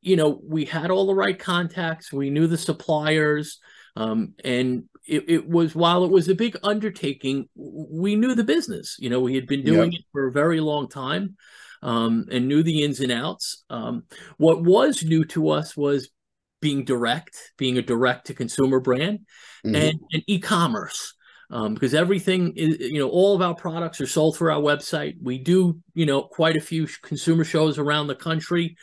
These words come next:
Speaker 2: Yep.
Speaker 1: but for the most part, you're not gonna walk into a, a big box store or a mom and pop dealer and see our product. Um, we just don't operate that way. We only sell through our website. So th-, there's a lot of challenges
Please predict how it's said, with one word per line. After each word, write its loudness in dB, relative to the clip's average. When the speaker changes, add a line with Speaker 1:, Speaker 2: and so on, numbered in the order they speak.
Speaker 2:
Yep. 0
Speaker 1:
but 6
for -6
the -12
most 4
part, 4
you're -2
not -2
gonna -2
walk -2
into -4
a, -4
a -2
big 0
box -4
store 0
or 6
a 4
mom -4
and -6
pop -8
dealer 2
and -4
see 2
our -2
product. -10
Um, -4
we -2
just -2
don't 0
operate -2
that -8
way. -4
We -2
only 0
sell -2
through -2
our -2
website. -6
So 0
th-, 0
there's 4
a 2
lot 0
of -4
challenges -2